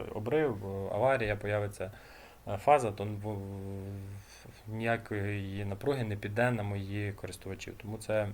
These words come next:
якраз була основна ідея цього процесу. Ну і, в принципі, запускається вся система. Так приблизно вона працює. Якщо говорити про, е, зарядку,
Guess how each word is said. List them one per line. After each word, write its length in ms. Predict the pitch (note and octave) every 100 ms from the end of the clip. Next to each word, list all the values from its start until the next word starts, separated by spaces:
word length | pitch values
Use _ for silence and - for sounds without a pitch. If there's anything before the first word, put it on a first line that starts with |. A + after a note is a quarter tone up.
| -
якраз 280 | G2 G2+ -
була 220 | G2+ F#2+
основна 440 | F#2 - G2 F#2+ G2 -
ідея 380 | A2 A2 G#2+ G2
цього 240 | - F#2
процесу. 460 | F2+ - - - - - - - - - - - - - - - - - - - -
Ну 140 | F#3+
і, 140 | C#3 C#3
в 240 | - A#2+
принципі, 400 | - E3 D#3+ B2
запускається 580 | A2 A2 - A#2 A2 G#2+
вся 240 | G2+ G#2+
система. 400 | G#2 G#2 - G#2 G#2+
Так 180 | - C3
приблизно 440 | A2+ A#2 A#2+ A2+
вона 200 | A2+ B2
працює. 460 | C3 E3+ F3 A#3+ B3+
Якщо 440 | B3+ D#3 C#3 -
говорити 460 | C#3 C3 C#3+ C#3+ C3+
про, 440 | B2+ B2 B2 A#2+ A2+ G#2 - -
е, 600 | A2+ G#2+ G#2+ G#2+ G#2+ G#2+ G#2 - - -
зарядку, 600 | B2+ F3 A#3 - F#3+